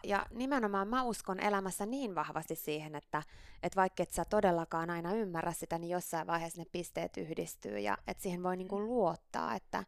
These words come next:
Speaker 1: että kyllä niinku kaikki reitit vie oikeaan päämäärään niin kauan, kun sä luotat siihen tavallaan, että, että sä et niinku luovuta.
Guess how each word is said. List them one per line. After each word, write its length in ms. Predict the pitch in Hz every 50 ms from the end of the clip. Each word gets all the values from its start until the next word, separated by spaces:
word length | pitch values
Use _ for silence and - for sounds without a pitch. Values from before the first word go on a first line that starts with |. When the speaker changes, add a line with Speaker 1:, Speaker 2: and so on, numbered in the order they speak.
| - - - - - - - - - - - - - -
Speaker 1:
että 160 | - - -
kyllä 200 | - 208 208 196
niinku 280 | 190 185 185 185 - 185 180 180 180 185 - - _ _ - - - _ _ _ _ _ _ _ _ _ _ _ _ _ _ _ _
kaikki 320 | - 214 208 202 - 196 190
reitit 380 | 202 214 214 202 - 180 - - - - - - 190 208
vie 240 | 220 214 190 180
oikeaan 680 | 190 190 185 180 - - 175 175 170 - 180 170 175 -
päämäärään 800 | - 190 180 170 165 165 170 - 107 - - - - 202 196 - _ _ _ _ -
niin 220 | 208 214 208 196 185
kauan, 300 | - 175 170 175 175 -
kun 100 | - 175
sä 240 | - 185 180 - -
luotat 520 | 226 226 240 240 196 175 180 - - 202 -
siihen 400 | - - - - - 185 190 190
tavallaan, 480 | - 226 214 214 - 220 - 113 113 -
että, 240 | - - - 208 180 - - - - - - - _ -
että 160 | - 185 - -
sä 100 | 180 170
et 80 | 175
niinku 220 | 180 175 175 185 185
luovuta. 560 | 190 190 180 190 - 202 - - - -